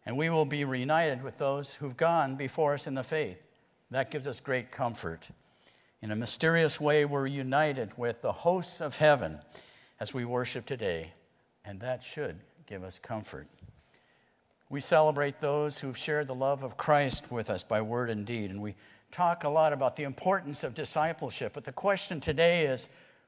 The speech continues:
who discipled you? Why are you in the pews here today? Someone touched your life. Someone shared their faith. Was it a parent who prayed for you before you went to bed at night? Was it a Sunday school teacher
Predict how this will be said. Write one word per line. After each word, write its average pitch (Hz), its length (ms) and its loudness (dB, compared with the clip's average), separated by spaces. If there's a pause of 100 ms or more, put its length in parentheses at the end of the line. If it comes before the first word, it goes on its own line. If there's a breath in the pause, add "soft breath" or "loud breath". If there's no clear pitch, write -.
(120)
who 214 200 6
discipled 170 640 2
you? 151 380 -4
Why 156 280 8
are 160 100 4
you 170 240 2
in 147 100 4
the 131 100 2
pews 160 400 -2
here 143 220 0
today? 131 640 -2 (400 loud breath)
Someone 175 520 2
touched - 420 -2
your 151 140 0
life. 123 460 2
Someone 147 440 -4
shared 143 480 -4 (300 loud breath)
their 127 200 0
faith. 120 480 -4 (680 soft breath)
Was 135 180 -2
it 139 120 -2
a 135 80 0
parent 143 500 -2
who 143 120 -8
prayed 156 380 -4
for 127 140 -8
you 107 120 -6
before 107 300 -8
you 123 100 -4
went 131 180 -6
to 139 60 -6
bed 143 220 2
at 123 180 -2
night? 95 300 -6 (680 soft breath)
Was 139 200 -2
it 139 140 -2
a 117 120 2
Sunday 156 360 2
school 131 280 -4
teacher 92 540 -8